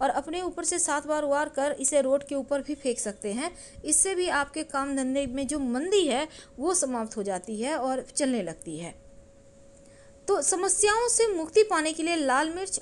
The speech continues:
और लाल मिर्च के बीज बहुत ही ज़्यादा अचूक फल देते हैं और आपको इसके रिजल्ट भी बहुत जल्दी मिलते हैं।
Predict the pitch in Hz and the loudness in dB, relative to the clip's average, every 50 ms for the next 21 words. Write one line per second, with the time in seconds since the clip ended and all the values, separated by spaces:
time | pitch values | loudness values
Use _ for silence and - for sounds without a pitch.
0 | - - 262 262 254 247 247 254 262 254 262 269 254 - - 269 254 208 202 175 | -2 0 0 0 2 2 0 0 2 0 -2 -2 -2 -4 -4 -4 -4 -2 -2 -4
1 | 160 - - - - - - - - - - - 214 196 208 269 254 - 381 381 | -6 -6 -10 -16 -18 -20 -20 -20 -20 -20 -16 -10 -8 -2 -2 0 2 2 0 2
2 | 381 339 277 285 262 262 285 294 294 - - - 247 - - 359 349 359 - - | 2 2 2 2 2 2 2 0 0 -2 -4 -10 -10 -4 -2 -2 -2 -2 -4 -4
3 | 254 226 208 202 190 190 208 202 226 302 339 - - - - - - - - 254 | -4 -4 -2 -4 -4 -4 -4 -4 -4 -6 -8 -10 -18 -20 -20 -20 -16 -4 0 2
4 | 262 262 254 254 254 254 254 254 254 240 247 277 - - 311 302 277 - 311 294 | 2 4 6 6 8 6 6 4 2 0 -2 -2 0 -2 -2 0 0 0 -2 -2
5 | 277 277 226 311 320 330 311 330 311 240 220 226 240 254 247 254 233 233 254 262 | -2 0 2 2 2 2 2 -2 -2 -2 -2 -4 -4 -4 -2 0 -2 0 0 -2
6 | 247 214 185 180 202 196 214 262 302 | -2 -2 -4 -4 -6 -6 -6 -6 -8